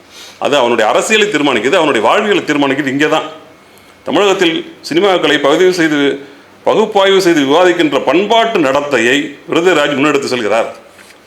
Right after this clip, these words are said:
அவர் என்ன செஞ்சிருக்காரு இந்த புத்தகத்துலங்கிறது அந்த ஒரு வாரத்துல, பண்பாட்டு நடத்தையை, அந்த வார்த்தை எனக்கு ரொம்ப பிடிச்சிருந்தது. அந்த வேலையை வந்து இந்த விருதுராஜ் முன்னெடுத்து செய்கிறார் என்று சொல்லியிருக்காங்க. நிறைய இந்த புத்தகத்தை பற்றி மாணவர்கள்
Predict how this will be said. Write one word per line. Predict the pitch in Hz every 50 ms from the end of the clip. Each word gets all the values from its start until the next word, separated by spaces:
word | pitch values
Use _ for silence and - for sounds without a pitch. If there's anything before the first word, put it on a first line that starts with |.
| _ -
அவர் | - 131 131
என்ன | 135 156 226
செஞ்சிருக்காரு | 214 175 160 170 165 151 143 127
இந்த | 123 113 107
புத்தகத்துலங்கிறது | 110 123 - 143 143 139 143 135 127 117 113 143
அந்த | 180 165 120
ஒரு | 123 131 131
வாரத்துல, | 135 139 139 139 -
பண்பாட்டு | - 131 151 202 220 214 220 214 208 214 214
நடத்தையை, | 185 139 117 123 143 170 170 - - 135 107 104 117 131 139 -
அந்த | - 113 123
வார்த்தை | 135 151 170 - 180 156
எனக்கு | 120 117 127
ரொம்ப | 156 147 127
பிடிச்சிருந்தது. | 127 117 - 113 92 87 82 - - - - - - - - - - - - - - - - - - - - - - -
அந்த | - - 120 160 196 208 202 190 175 160 151 139 123 117 113 104 95 95 - - - - - - - - - -
வேலையை | 139 175 226 233 220 208 180
வந்து | 151 139 143 175
இந்த | 190 160 135
விருதுராஜ் | 135 139 151 160 156 147 135 120 123 127
முன்னெடுத்து | 135 147 139 131 127
செய்கிறார் | - - 123 123 123 131 143 135
என்று | 123 123 123 127
சொல்லியிருக்காங்க. | 123 135 131 127 120 - 117 107 123 147 185 185 - - - - - - - -
நிறைய | - 120 139 160 180 196
இந்த | 180 147 127 131
புத்தகத்தை | - 143 139 - 170 165 165 143 127
பற்றி | - 135 127 - 143 165 196 - - - - - - - -
மாணவர்கள் | - 101 117 143 160 180 180 170 143 123 131 143 160 170 -